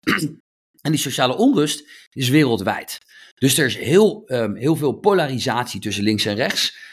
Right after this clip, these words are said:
Eh, er zijn veel mensen, eh, die, die hebben geprofiteerd van die inflationary wave, want die hadden namelijk veel assets. Maar er zijn veel meer mensen die hebben niet geprofiteerd van die inflationary waves. Die hadden geen assets en die hebben alleen gemerkt dat de prijzen in de supermarkten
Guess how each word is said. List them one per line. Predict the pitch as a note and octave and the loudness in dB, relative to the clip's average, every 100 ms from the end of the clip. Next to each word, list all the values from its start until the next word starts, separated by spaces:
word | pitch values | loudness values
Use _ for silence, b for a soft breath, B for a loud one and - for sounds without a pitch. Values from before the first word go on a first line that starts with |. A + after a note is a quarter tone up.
| B | B
Eh, | _ C#3+ C3+ C3 | _ 4 4 2
er | |
zijn | C3 C3+ | 2 0
veel | C3 F#3+ | 2 4
mensen, | C3+ E3 G3 D3 G#2+ - | 4 4 2 0 0 -4
eh, | - A2+ G2+ | 0 2 2
die, | A#2+ C3+ G#2+ - | 0 -2 -4 -10
die | - B2 G2+ - | -8 -6 -6 -2
hebben | B2+ C#3+ A2 - | -2 0 -4 -6
geprofiteerd | - B2+ E3 C#3 A2 C#3 D#3+ F#3+ | -10 -4 0 0 0 -2 -2 -2
van | F3+ | -4
die | F3+ | -2
inflationary | F#3+ F3 F#3 F#3 F3+ F3+ E3+ | -2 -2 -2 0 0 2 2
wave, | D#3+ F3+ A3+ | 4 4 4
want | D3 | 0
die | C#3+ | 2
hadden | B2+ A2+ | 0 0
namelijk | G#2+ G2 - | -2 -4 -6
veel | F2 - | -8 -2
assets. | C#3 - G#3+ - - _ | -2 -2 -4 -8 -10 _
Maar | - G#3 | -2 0
er | |
zijn | G#3 A3 F#3+ | 2 0 -2
veel | D3+ A#3+ E4+ | -2 4 4
meer | D4 G3+ | 4 4
mensen | D#3+ E3 G#3 - | 2 0 -4 -6
die | D3 E3 | -2 0
hebben | E3 A3+ | 2 4
niet | D4+ E4+ | 4 4
geprofiteerd | - F3+ C3+ C3+ B2+ A#2 | 2 2 2 2 0 2
van | C3+ | -2
die | C#3 | 0
inflationary | C3+ C#3 B2+ B2 A#2 G#2 | 0 0 0 0 -2 -2
waves. | F#2 G#2 F#3 G#3+ - - _ | -2 -2 -2 -2 -4 -8 _
Die | D3 | 0
hadden | C3+ - | 0 0
geen | D#4+ C4 | 2 2
assets | A#2+ B2 D#3 - - b b | 0 -6 -8 -10 -14 b b
en | F3 F3 | 0 2
die | D#3+ | 2
hebben | F#3+ E3 | 0 0
alleen | D#3 D#3 | 0 0
gemerkt | D3+ C#3+ C3+ C3+ | -2 -2 -2 -2
dat | C3 | -6
de | B2+ | -8
prijzen | B2+ B2 B2 B2+ B2+ | -2 0 0 -2 -4
in | A#2 | -4
de | A2 | -4
supermarkten | - E2 C3 A2+ G#2 F#2+ | -6 -4 -2 -2 -4 -10